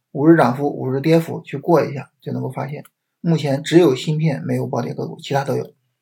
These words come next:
有高标股的是汽车、芯片、减速器这三个。所以这样的话呢，我们得四分的就还是汽车和芯片，他们俩啊，得四分。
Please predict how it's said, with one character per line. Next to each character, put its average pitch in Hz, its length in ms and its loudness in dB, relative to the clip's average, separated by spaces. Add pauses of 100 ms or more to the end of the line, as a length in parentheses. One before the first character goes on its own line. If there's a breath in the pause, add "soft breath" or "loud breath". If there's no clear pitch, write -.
(680)
有 147 120 0
高 185 160 8
标 202 160 8
股 131 140 -2
的 120 280 -4 (200)
是 139 200 -6
汽 - 200 -6
车、 143 240 -4
芯 147 200 -6
片、 147 220 -8
减 135 220 -10
速 135 100 -12
器 165 300 -14
这 - 120 -20
三 - 200 -12
个。 - 120 -14 (1040)
所 - 120 0
以 - 40 -4
这 233 60 6
样 226 120 6
的 165 80 4
话 160 160 2
呢， 127 280 0
我 - 60 -6
们 127 420 -2 (140)
得 139 320 2
四 160 480 -2
分 139 300 -4
的 - 200 -10 (1000)
就 143 160 -4
还 143 240 -4
是 151 300 -4
汽 - 200 -6
车 143 260 -4
和 - 220 -8
芯 143 220 -8
片， 143 320 -10
他 - 100 -12
们 135 140 -6
俩 165 140 -10 (320)
啊， 160 100 -18 (100)
得 135 140 -10
四 - 220 -12
分。 - 180 -18